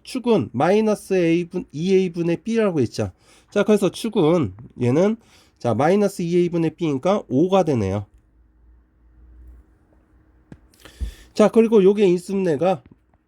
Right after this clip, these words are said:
X, X 마이너스 십이니까 자, 여기가 십이 되겠죠. X좌편이. 자, 그러면은 두 번째. 자, 우리가 축을 성질 이용해주면요.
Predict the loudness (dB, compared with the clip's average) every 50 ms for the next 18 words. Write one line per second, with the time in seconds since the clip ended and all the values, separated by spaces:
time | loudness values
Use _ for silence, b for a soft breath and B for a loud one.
0 | -8 -6 -6 -6 -6 -10 -8 -4 -2 0 0 2 2 2 2 2 0 0 -4 -6
1 | -6 -4 -2 -2 -2 -2 -2 -4 -6 -6 -8 -10 -8 -8 -4 -2 -2 -2 -2 -2
2 | -4 -2 -2 0 0 2 0 0 -2 -2 -2 -2 0 2 0 0 0 0 -2 0
3 | 0 0 0 -2 -2 -4 -8 -8 -6 -4 -2 -2 0 -2 -2 -2 -2 -4 -6 -6
4 | -8 -12 -10 -4 -4 -4 -4 -4 -4 -4 -4 -2 -2 0 0 -2 -2 -6 _ _
5 | _ _ _ _ _ _ _ _ _ _ _ _ _ _ _ B B B B B
6 | B B B B B B _ _ _ _ _ _ _ _ _ _ _ _ _ _
7 | _ _ _ _ _ 0 2 2 2 2 4 4 4 4 4 4 4 2 2 0
8 | -4 -8 -12 -18 -20 _ _ -8 -6 -4 0 2 2 2 0 -2 -2 -2 0 0
9 | 0 0 -2 -4 -10 _ _ _ _ _ _ _ _ _ _ _ -20 -20 _ _
10 | _ _ _ b b b b b b b b b _ _ _ _ _ _ _ _
11 | -2 0 2 2 2 2 4 4 2 2 0 -2 -8 -6 -6 -4 -4 -2 -2 -2
12 | 0 -2 -2 -4 -2 0 0 0 0 0 0 0 0 2 2 0 0 0 0 0
13 | 0 0 2 2 2 2 2 0 -2 -6